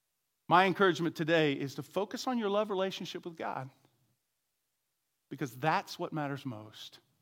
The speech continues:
"Peter, do you love me?" "I do, but it's so weak compared to John's love." Hey, we're not here to talk about John. "Do you love me?" "I do, but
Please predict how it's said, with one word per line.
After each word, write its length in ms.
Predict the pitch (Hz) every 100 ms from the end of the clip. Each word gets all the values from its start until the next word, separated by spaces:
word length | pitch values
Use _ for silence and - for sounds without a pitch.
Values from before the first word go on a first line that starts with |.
| _ _ _ _ _ _ _ _ _ _ _ _ _ -
"Peter, 300 | 214 240 208
do 100 | 208
you 140 | 277
love 280 | 185 147 120
me?" 300 | 135 131 - _ _ _ _ _ _ _ _ _ - 349 - -
"I 120 | 170
do, 460 | 143 190 226 196
but 220 | 170 180 - _ _ _ _ _ - - _ _ _ _ _ _ _ _
it's 180 | 202 -
so 200 | - 254
weak 400 | 214 269 311 269
compared 300 | 202 247 214
to 60 |
John's 440 | 170 269 285 254 185
love." 480 | 180 143 131 - - _ _ _ _ _
Hey, 100 | -
we're 120 | 311 320
not 100 | 262
here 80 |
to 100 | 240
talk 240 | 196 202 190
about 240 | 160 151
John. 340 | 123 120 208 254 _ _ _ _ _ _ _ _ _
"Do 80 | 247
you 60 |
love 260 | 262 302 185
me?" 260 | 151 110 - - - - _ -
"I 180 | 233
do, 580 | 226 170 254 359 339 285
but 260 | 240 262